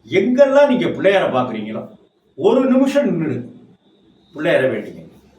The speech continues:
"புத்தி போட்டுக்கங்கன்னுவாங்க, கேள்விப்பட்டிருக்கீங்களா? புத்தி போட்டுக்கிறது அப்படின்னு சொல்றது, இப்படி போட்டுக்கிறது." "சுக்லாம் பரதரம் விஷ்ணும் சசிவர்ணம் சதுர்புஜம் பிரசன்னவதனம்" அப்படின்னு சொல்றோமே,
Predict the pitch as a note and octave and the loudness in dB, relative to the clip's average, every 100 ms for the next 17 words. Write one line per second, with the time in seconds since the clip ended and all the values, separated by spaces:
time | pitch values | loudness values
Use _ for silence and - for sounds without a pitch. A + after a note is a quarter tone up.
0 | _ _ _ - F3+ F3+ F#3 F3 D#3 C3 | _ _ _ -10 -6 -2 0 0 0 0
1 | B2 B2+ B2 G2+ - - - _ _ _ | 0 0 -2 -4 -8 -16 -20 _ _ _
2 | _ E3 E3 B2+ A#2+ A2+ B2+ F#3 - - | _ -8 -6 -4 -6 -8 -6 -6 -8 -16
3 | _ _ _ B2+ D3+ F3 D3+ B2 A#2+ B2 | _ _ _ -12 -6 -4 -4 -6 -8 -8
4 | - - - A#2 G#2 A#2+ A#2+ A2 G2+ F2+ | -8 -12 -18 -16 -10 -8 -8 -8 -12 -14
5 | - C#3+ B2 B2 C3 B2+ G#2+ F#2+ - - | -18 -16 -12 -8 -6 -8 -8 -12 -16 -20
6 | _ _ _ _ _ - B2 F3 F3 F3 | _ _ _ _ _ -20 -4 4 4 4
7 | D#3 D3 E3+ E3+ E3+ D#3+ - F#3 F3+ E3+ | 2 0 2 0 -2 -6 -6 -6 -4 -2
8 | C3+ D#3+ F3 E3+ F3 F3+ E3+ E3 - C3+ | -2 0 0 0 -2 -2 -2 -2 -4 -2
9 | F3 E3+ D3 D3 F3 F3+ E3+ E3 F3 F#3 | 0 0 -2 -2 0 0 0 0 -2 -4
10 | C#3+ C3+ E3+ E3 D3 D3 B2 B2+ F3 - | -6 -6 -4 -6 -4 -4 -2 -2 -4 -6